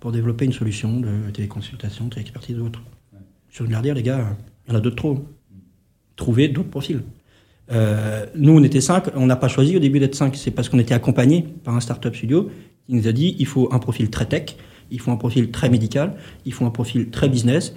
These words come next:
il faut un profil très digital, produit, euh, c'est quoi une appli, machin, et cetera. Et puis, il faut un gars, euh, qui gère, euh, toutes les, tout le quotidien, tout le business, et cetera, employant les, les vrais mots, euh, la compta, les finances, euh,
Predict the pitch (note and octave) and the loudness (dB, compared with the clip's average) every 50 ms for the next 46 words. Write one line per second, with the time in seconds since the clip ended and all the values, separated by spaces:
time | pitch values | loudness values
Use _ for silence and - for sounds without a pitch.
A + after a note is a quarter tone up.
0 | - - - - - C3 B2+ - C3 B2 - - B2+ - B2+ A#2+ - - - D3+ | -20 -20 -20 -12 -8 -8 -4 -2 -2 -2 0 -2 -4 0 0 -2 0 2 2 4
1 | C#3+ C#3+ C#3 C3+ C3+ C3 - C#3 C#3 C#3 C#3 - B2+ A#2+ A#2+ A#2+ C3 C#3 C#3+ C3+ | 4 4 2 2 0 2 4 4 4 4 2 2 0 0 2 2 0 2 2 0
2 | A2 G2+ - B2 A#2 - B2+ B2 A#2+ A#2+ A#2 A#2 A2+ A2+ A2+ - B2 B2 A2+ A2 | 0 0 -2 -4 -2 0 0 0 2 2 2 2 0 0 0 -2 -2 -2 -2 -4
3 | A2 - A2+ A2+ - - - G#2 G2+ C#3+ F#3+ G3+ - - - - - - - - | -2 -4 -4 -6 -6 -6 -6 -4 -2 -2 -4 -4 -8 -14 -18 -18 -20 -20 -18 -10
4 | - - - - - G3 F#3 F3+ D3+ C3 - C3 B2 B2 B2+ D#3+ F#3 F3+ E3+ C#3 | -4 -2 -2 -2 0 -2 -2 -2 -2 -2 -2 0 0 2 2 2 2 2 2 2
5 | B2+ B2+ B2 A#2+ A#2+ B2 A#2+ A#2+ A#2 A#2 - C3+ B2+ B2 C#3 D3+ D#3+ D3+ D3 C3 | 2 2 2 0 0 0 -2 -2 -4 -4 -2 -2 0 2 2 2 2 2 2 2
6 | B2 B2 A#2+ A#2 A#2+ A#2 - - - C#3+ C3+ B2+ A#2+ A#2+ A#2 A#2 - - - - | 2 2 2 0 0 -2 -4 -2 0 2 4 4 2 2 -2 -4 -8 -10 -16 -16
7 | - - - D3+ D3 D#3+ D3 C#3+ D3 C#3+ C3 C#3 D3+ E3 F3+ - C#3+ C3 B2 C3 | -6 0 0 2 4 4 4 4 4 4 4 6 6 4 4 4 2 2 4 2
8 | B2 C#3+ D3+ E3 G3 G3+ - - - - - - A#2+ - B2+ C#3 F3 G3 D3 B2+ | 4 4 6 6 6 4 2 -8 -8 -10 -8 -8 -4 -4 -2 -2 0 0 0 0
9 | A#2 - B2 B2 B2+ B2 A#2 A2+ A2+ A#2 A2+ A2+ A#2 A#2+ B2 C#3+ D#3+ F#3 F#3+ C#3 | 2 2 4 4 4 4 4 4 4 4 2 2 4 4 4 4 4 2 0 0
10 | A#2 A2+ A#2+ A#2 A#2 B2+ A#2 - C#3 D#3 D#3+ B2+ - - A2+ A#2+ C3 D#3 F3+ - | -2 -2 -4 -4 -2 -4 -2 -2 0 0 0 -2 -2 -2 -2 -2 -2 -2 -4 -6
11 | - A2+ G#2+ | -6 -6 -6